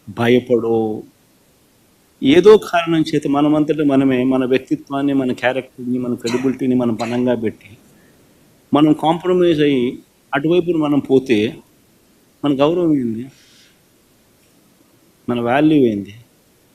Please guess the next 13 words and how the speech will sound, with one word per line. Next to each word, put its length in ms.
మన 100
క్యారెక్టర్ 520
ఏంది? 200
మన 160
క్రెడిబిలిటీ 500
ఏంది? 280
ఇది 100
ప్రతి 240
ఒక్కరూ 340
రాజకీయాల్లో 600
ఉన్నప్పుడు 360
ఆలోచన 400
చేసుకో. 380